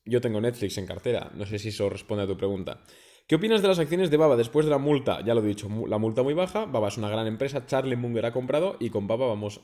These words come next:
a tope a largo plazo. Eh, "Opinión sobre la compra de acciones de Via-,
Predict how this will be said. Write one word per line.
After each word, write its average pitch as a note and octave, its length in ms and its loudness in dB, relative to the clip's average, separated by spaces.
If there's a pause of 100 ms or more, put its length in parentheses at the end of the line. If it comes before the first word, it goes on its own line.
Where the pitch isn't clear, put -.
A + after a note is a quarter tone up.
(160)
a G#2 80 -6
tope G2+ 240 -2
a F#2 60 -2
largo F#2 220 -2
plazo. F2 300 -8 (580)
Eh, G#2 220 0
"Opinión C3 360 2
sobre F3+ 180 2
la D#3 160 2
compra E3 240 2
de D3+ 60 4
acciones E3 380 0
de D#3 120 4
Via-, C#3+ 360 0